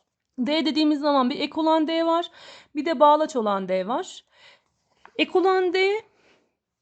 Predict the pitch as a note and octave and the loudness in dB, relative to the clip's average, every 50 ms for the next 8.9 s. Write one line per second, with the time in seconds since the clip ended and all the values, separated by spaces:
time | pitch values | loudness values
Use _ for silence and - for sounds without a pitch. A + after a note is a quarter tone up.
0 | _ - - G#4 - - - B3 B3 B3 G#3 E4 G4 C5+ - - C#4+ A#3+ - A3 | _ -6 -4 -4 -2 0 0 0 0 2 2 2 0 0 0 -2 -4 -4 -4 -4
1 | G3 A3 A3 G#3+ - - A#3 A3+ A3 G#3+ G#3+ G#3+ - A3+ A#3 B3 A3+ A3+ - F#4+ | -2 -2 -4 -4 -4 -2 -2 0 0 0 0 -2 -2 -2 -4 -4 -4 -2 -2 -2
2 | - - D#4 D#4+ E4 E4 - E4+ F4 F4+ D4+ D4 D#4 - - - F4+ F4 - D#4 | -2 0 0 0 0 2 2 2 2 2 0 -4 -8 -8 -8 -12 -10 -8 -6 -6
3 | C4+ A3 G#3 A3+ G#3+ A3 G#3+ A3 A3 C4 B3 - A#3 A3 A#3+ B3 B3 A#3+ A3+ G#3 | -6 -6 -6 -4 -4 -2 -2 -4 -4 -6 -8 -10 -8 -4 -2 -2 -2 -2 -2 0
4 | A#3 A#3+ A#3 A#3 A3 G3+ G3+ G#3+ C#4 F4 G#4 - - - - - - - - - | 2 2 2 2 0 0 0 2 2 2 0 0 -6 -20 -20 -20 -20 -20 -10 -4
5 | A3+ C4+ C#4+ D4+ E4+ G4+ - - F4 C#4 C4+ C4 C4+ D4+ G#4 A4+ A#4+ - _ _ | 0 2 4 4 4 2 -2 -2 -2 0 0 0 0 0 -2 -2 -4 -6 _ _
6 | _ _ _ _ - - A#3 A#3 A3+ A3+ A3 G#3+ A3 A3 A3 A3+ D#4 F4 - - | _ _ _ _ -8 -6 -4 -2 0 0 0 0 0 0 0 -2 -2 -4 -4 -6
7 | - C4+ C4 C#4 C#4 B3 A#3 - F4+ F4+ - B3+ A3 G3+ G3+ G3+ - G#3+ G3 F#3+ | -4 -2 -2 0 -2 -2 -4 -6 -6 -6 -2 0 0 0 0 -2 -4 -4 -4 -4
8 | F#3+ F#3+ A3 G3+ G3 G3 G#3 - C4+ C#4+ E4+ A4+ A#4+ - - - - | -4 -4 -2 -4 -2 -4 -4 -4 -4 -2 -2 -4 -6 -8 -12 -20 -20